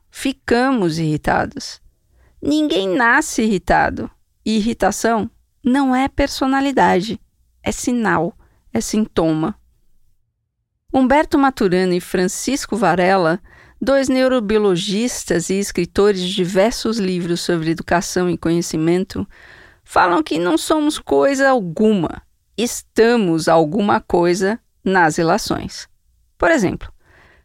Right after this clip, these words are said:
quando você está com seus amigos, pode se comportar de um modo diferente do modo como você se comporta quando está com seus irmãos, ou pais, ou família. Cada grupo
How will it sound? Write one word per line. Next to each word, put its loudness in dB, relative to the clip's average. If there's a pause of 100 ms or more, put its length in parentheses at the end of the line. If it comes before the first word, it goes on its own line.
quando 2
você 0
está 2
com -2
seus 0
amigos, 0
pode 0
se -2
comportar 0
de -4
um 0
modo 0
diferente -2 (120)
do 0
modo 2
como -2
você -4
se -4
comporta -2
quando -2
está -2
com -2
seus -2
irmãos, -2
ou 2 (220)
pais, 0
ou -2
família. -2 (1160)
Cada 2
grupo 0